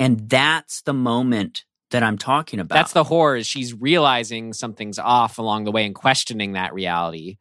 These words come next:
Speaker 2: when w-,
Speaker 1: Exactly.
Speaker 2: we have a
Speaker 1: The
Speaker 2: child
Speaker 1: moment
Speaker 2: who's
Speaker 1: when
Speaker 2: just, <laughs> yeah.
Speaker 1: Right. The moment when she, for the second time in particular, realizes that, that she's having this instance of nobody can see or hear her.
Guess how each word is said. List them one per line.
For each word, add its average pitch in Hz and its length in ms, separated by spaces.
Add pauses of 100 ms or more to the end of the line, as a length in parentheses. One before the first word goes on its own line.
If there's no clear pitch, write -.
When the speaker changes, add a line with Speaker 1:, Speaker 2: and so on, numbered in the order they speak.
Speaker 2:
when 104 240
w-, 104 180
Speaker 1:
Exactly. 127 400
Speaker 2:
we 120 60
have 104 100
a 104 60
Speaker 1:
The 123 60
Speaker 2:
child 120 340
Speaker 1:
moment 214 160
Speaker 2:
who's 107 200
Speaker 1:
when 135 140
Speaker 2:
just, - 220 (500)
<laughs> - 380
yeah. 151 160
Speaker 1:
Right. 127 200
The 120 80
moment 160 540
when 147 220
she, 135 760 (1080)
for 135 120
the 123 100
second - 600
time 117 280
in 98 80
particular, 98 840 (580)
realizes 123 840
that, 113 260
that 110 100
she's 104 240
having 107 340
this 98 300
instance 107 480
of 98 140
nobody 101 400
can 98 180
see 101 320
or 95 160
hear 92 300
her. 131 340